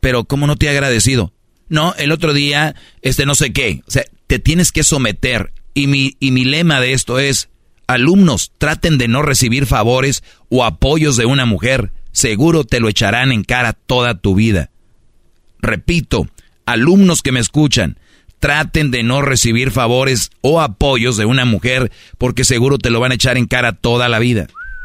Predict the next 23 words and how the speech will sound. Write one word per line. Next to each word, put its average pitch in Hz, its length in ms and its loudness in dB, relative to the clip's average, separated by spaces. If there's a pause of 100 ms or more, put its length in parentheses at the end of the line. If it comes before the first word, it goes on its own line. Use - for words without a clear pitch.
(200)
¿Ok? - 160 -8 (2250)
Les 110 200 -2
dije 123 180 -2
que 120 160 -6
les 107 140 -2
iba 127 100 0
a 123 40 -2
hablar 120 240 -2
de 120 60 -2
esto 120 220 -2
mañana 123 420 -2
y 113 100 0
hoy 113 240 0
es 107 140 -2
mañana. 85 520 -6 (520)
Esto - 180 -2
lo 113 60 2
escribí 113 360 0
ayer. 85 340 -4
Así 117 260 0
que, 131 180 -2
muchachos, 120 720 -2 (1160)
tengan 139 560 -2